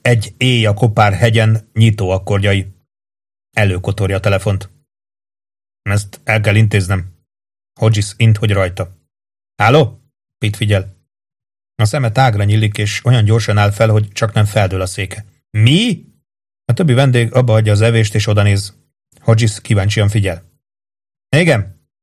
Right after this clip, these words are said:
Igen. Rögtön ott leszek.” „Mi?” „Igen, igen, jól van.” „Ne! Várj! Eredj!” Összecsukja a telefont, ismét leül, hirtelen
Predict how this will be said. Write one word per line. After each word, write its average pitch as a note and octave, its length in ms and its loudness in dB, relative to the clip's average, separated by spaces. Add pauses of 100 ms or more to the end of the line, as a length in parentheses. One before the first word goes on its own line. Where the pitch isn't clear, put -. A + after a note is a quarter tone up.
(320)
Igen. F3 640 0 (320)
Rögtön F3+ 340 2
ott C3 120 2
leszek.” G#2+ 340 0 (680)
„Mi?” A3 420 0 (640)
„Igen, A#3 280 2
igen, F3+ 200 2
jól D3+ 240 6
van.” G#2 360 0 (420)
„Ne! D3+ 300 2 (480)
Várj! E3 460 2 (1080)
Eredj!” D3 520 0 (1080)
Összecsukja A2+ 460 0
a - 20 -2
telefont, A#2 600 0
ismét G2 340 0
leül, A2+ 380 0 (180)
hirtelen A2+ 480 2